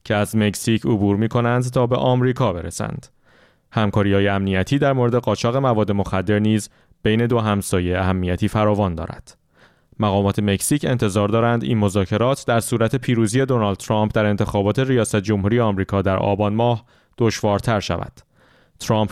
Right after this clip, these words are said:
وعده داده که تعرفهٔ خودروهای چینی ساخت مکزیک را به صد درصد افزایش دهد و گفته نیروهای ویژهٔ آمریکایی را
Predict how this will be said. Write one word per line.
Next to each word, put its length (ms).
وعده 280
داده 240
که 100
تعرفهٔ 500
خودروهای 480
چینی 400
ساخت 300
مکزیک 460
را 240
به 120
صد 340
درصد 420
افزایش 560
دهد 280
و 100
گفته 320
نیروهای 440
ویژهٔ 460
آمریکایی 480
را 220